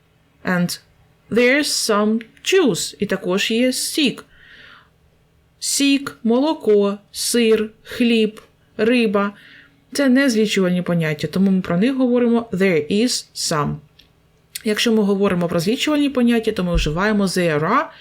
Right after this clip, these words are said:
some і множина. There are some potatoes, tomatoes, beans, pears,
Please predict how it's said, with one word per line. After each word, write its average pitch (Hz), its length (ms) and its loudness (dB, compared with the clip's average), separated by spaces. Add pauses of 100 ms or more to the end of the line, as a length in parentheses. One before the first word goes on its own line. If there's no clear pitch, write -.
(340)
some 269 400 2 (100)
і 294 120 0
множина. 170 600 0 (760)
There 202 300 2
are 165 60 -2
some 156 280 -4
potatoes, 302 1000 -2 (340)
tomatoes, 262 840 0 (100)
beans, 262 640 2
pears, 220 640 2